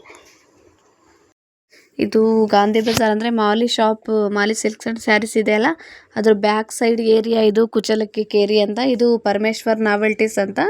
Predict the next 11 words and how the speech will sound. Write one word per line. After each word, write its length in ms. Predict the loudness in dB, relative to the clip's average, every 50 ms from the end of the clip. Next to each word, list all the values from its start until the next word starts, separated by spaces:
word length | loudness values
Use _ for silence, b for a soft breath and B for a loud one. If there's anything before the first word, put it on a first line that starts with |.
| -4 B B B B B B B _ -4
ಆ, 260 | -2 -2 0 0 0
ಯಾವಾಗ್ಲೂ 500 | 2 2 2 2 4 2 2 2 2 0
ನಾವ್ 200 | -2 -2 -2 -2
ಇಲ್ಲೇ, 520 | -2 0 0 0 0 2 2 0 0 -2 -2
ಆ, 440 | -2 -2 -2 -2 -2 -2 -2 -4
ಕಾಸ್ಮೆಟಿಕ್ಸ್ 640 | -4 -6 -6 -6 -4 -4 -4 -2 -2 -2 -2 -2 -2
ಎಲ್ಲ 120 | -2 -2 -2
ತಗೊಳ್ಳೋದು, 440 | -2 -4 -4 -2 -2 -2 -2 -2 -4
ಮೇಕಪ್ 380 | -4 -4 -4 -4 -8 -6 -4 -4
ಐಟಮ್ಸ್ 380 | -4 -2 -2 -4 -4 -2 -2
ಎಲ್ಲ 140 | -2 0 0